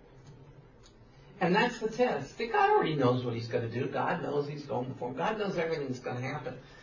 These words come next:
The reason God does these things, the reason God asks questions, "Cain, where's your brother?" is not <laughs> so that he gets answers.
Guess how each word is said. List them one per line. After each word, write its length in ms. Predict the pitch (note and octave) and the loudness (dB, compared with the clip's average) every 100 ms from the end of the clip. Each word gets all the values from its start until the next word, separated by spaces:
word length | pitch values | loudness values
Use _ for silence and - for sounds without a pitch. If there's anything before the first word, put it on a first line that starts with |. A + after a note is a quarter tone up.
| - - | -20 -6
The 100 | - | 2
reason 460 | F3 C4 C#4 B3+ A3+ | 4 4 4 4 4
God 380 | G3 G3 G3+ E3+ | 6 6 6 6
does 260 | F#3 G#3+ | 6 6
these 200 | D#3 C3 | 4 -4
things, 260 | - B2+ C3 | -2 -2 0
the 80 | D#3+ | -2
reason 340 | A3+ A#3 G3 | -4 0 2
God 240 | F3 D#3+ D#3 | 4 4 4
asks 320 | D3 - - | 2 0 0
questions, 560 | - C#3+ - A#2 B2+ - - | 2 2 0 -4 -6 -8 -8
"Cain, 440 | E3 D#3 C#3 C3 | -2 0 2 6
where's 340 | C#3 C#3 C3 | 6 4 2
your 100 | B2+ | -4
brother?" 480 | A#2+ C3 A#2 - - - - - - - - - | 2 2 2 -2 -8 -10 -18 -20 -20 -20 -20 6
is 320 | G3+ G3 F#3+ | 8 8 6
not 360 | F3+ G#3+ B3 - | 4 4 2 -4
<laughs> 20 | |
so 440 | - D#3 F#3 D3+ B2 | -8 0 2 2 2
that 200 | C3 C3 | -2 0
he 120 | F#3+ | -2
gets 320 | F3 D#3 C3 | 0 0 0
answers. 600 | D#3+ G3 A3+ - C3 C3+ | 0 0 0 -2 -4 -4